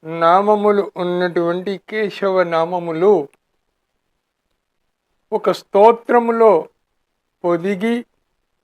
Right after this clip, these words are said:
ఆ మణిహారాన్ని మనకు ఇరవై నాలుగు కేశవనామ రత్నములో ఉన్నటువంటి ఆ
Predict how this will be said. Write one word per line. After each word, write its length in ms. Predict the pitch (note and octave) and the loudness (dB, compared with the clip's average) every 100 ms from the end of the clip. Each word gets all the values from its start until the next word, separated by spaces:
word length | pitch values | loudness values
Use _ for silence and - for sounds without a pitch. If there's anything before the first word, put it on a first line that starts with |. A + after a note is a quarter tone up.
| _ - | _ 2
ఆ 240 | F3+ F3 - | 4 4 2
మణిహారాన్ని 1200 | F3 F3 G3+ G3+ F3+ G#3 F#3+ G3 G#3+ G#3+ F#3+ E3 - _ _ - | -2 2 4 2 4 4 6 4 2 0 -2 -4 -10 _ _ -14
మనకు 720 | E3 E3 F#3 G#3 G#3 D#3+ D#3 _ _ - | -2 0 0 0 0 0 -4 _ _ -4
ఇరవై 540 | F3+ E3+ F3+ F#3 F3+ F3+ | 2 4 6 6 4 2
నాలుగు 800 | F3+ F3 F3+ F3 E3+ E3 A3 G#3+ _ _ _ _ _ _ _ _ - | 2 4 4 2 0 4 2 2 _ _ _ _ _ _ _ _ -4
కేశవనామ 1200 | F#3 G#3 G#3 G3+ G3+ G3 G3+ G3 F#3+ F#3+ F#3+ F#3+ | 2 4 4 2 0 4 4 4 0 0 0 0
రత్నములో 920 | F3 E3 E3+ - A3 B3 B3 A#3+ A#3+ | 4 4 2 -2 2 2 4 4 4
ఉన్నటువంటి 1080 | A3+ G#3+ G#3+ G3+ G3 G3 F#3+ F#3 G#3+ E3 E3+ _ _ _ _ _ _ - | 2 0 0 0 -2 -4 -2 2 2 2 -4 _ _ _ _ _ _ -4
ఆ 320 | F#3 F#3 E3 | 0 2 0